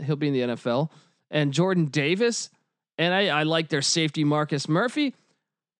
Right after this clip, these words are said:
Uh, really, the, uh, it's gonna be interesting to see how the cornerback play is for Mississippi State against L S U's. You know,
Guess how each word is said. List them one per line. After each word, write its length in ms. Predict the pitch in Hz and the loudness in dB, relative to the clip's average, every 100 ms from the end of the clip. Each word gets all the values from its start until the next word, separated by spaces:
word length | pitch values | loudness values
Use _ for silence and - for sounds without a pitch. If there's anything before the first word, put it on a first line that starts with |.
| _ | _
Uh, 480 | 185 190 196 202 196 190 | 0 2 4 4 2 0
really, 240 | 262 233 | 2 2
the, 360 | 170 160 - - | 2 0 -2 -6
uh, 120 | - | -6
it's 120 | 117 - | -8 -4
gonna 140 | 220 | 0
be 100 | 185 | 0
interesting 300 | 175 170 165 | -2 0 -2
to 40 | |
see 140 | 131 165 | 0 0
how 100 | 151 | 0
the 80 | - | -4
cornerback 600 | - 190 196 190 190 - | -2 0 2 0 -4 -2
play 200 | 208 202 | 2 2
is 140 | 185 | 0
for 80 | 190 | -2
Mississippi 480 | 190 - 175 185 170 | -2 -4 -10 -6 -6
State 340 | - 190 190 | -2 -2 -2
against 560 | 135 139 - 151 170 - | -4 -6 -2 0 -2 -4
L 160 | - 160 | -4 -2
S 180 | 165 170 | -2 -2
U's. 380 | 170 135 131 - - | -2 -2 -6 -14 -10
You 100 | 135 | -6
know, 360 | 120 101 143 | -4 -4 -8